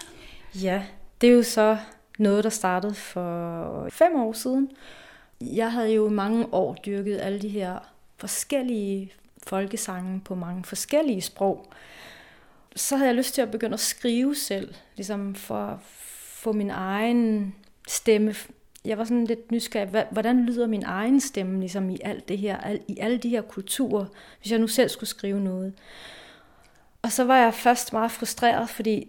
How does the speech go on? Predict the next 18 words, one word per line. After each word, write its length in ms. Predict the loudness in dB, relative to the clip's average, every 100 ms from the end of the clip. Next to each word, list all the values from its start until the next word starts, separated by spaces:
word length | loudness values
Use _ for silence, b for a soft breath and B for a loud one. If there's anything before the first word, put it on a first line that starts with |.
| -2
der 80 | 0
var 160 | 0
ikke 160 | 2 2
noget 360 | 2 2 2 -2 B B B B -8
bestemt 680 | -8 -6 -6 -6 -10 -16
sprog, 500 | -12 -8 2 2 2 -6
som 260 | -6 -4
jeg 160 | -4 -6
følte 500 | -12 -8 -4 -2 -2
mig 140 | 0
mere 240 | 2 2 0
knyttet 400 | -2 -2 -2 -4
til 280 | -4 -6 -4
end 280 | -4 -6 -6 -10 -4
noget 340 | -2 0 -2
andet 280 | -4 -4 -4
sprog. 440 | -6 -6 -4 -4
Og 160 | -4 -6